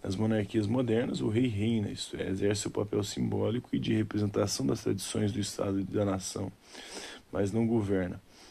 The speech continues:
O governo emana do povo, que escolhe os representantes do legislativo, que são os deputados, os senadores, por exemplo, os parlamentares, o parlamento. No Reino Unido, uma das monarquias mais antigas ainda em atividade, o governante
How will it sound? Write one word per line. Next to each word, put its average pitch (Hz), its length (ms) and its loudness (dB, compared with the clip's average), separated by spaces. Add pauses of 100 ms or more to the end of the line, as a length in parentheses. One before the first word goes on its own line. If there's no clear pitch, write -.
(120)
O - 60 -12
governo 104 400 2
emana 113 280 4
do 104 100 2
povo, 120 420 0
que - 80 -4
escolhe 101 380 0
os 98 60 -2
representantes 104 760 -2
do 98 100 -2
legislativo, 98 840 0
que - 80 -10
são - 160 -4
os 107 80 -2
deputados, 104 580 -2
os - 60 -10
senadores, 95 420 0
por - 160 -10
exemplo, 107 560 0
os 104 120 -2
parlamentares, 104 880 0
o - 80 -4
parlamento. 104 600 0 (720)
No 113 80 0
Reino 120 160 8
Unido, 131 280 8
uma 131 120 6
das 104 160 6
monarquias 107 520 4
mais 113 340 4
antigas 104 520 2
ainda 101 200 4
em 101 60 4
atividade, - 680 0
o - 60 0
governante 117 680 2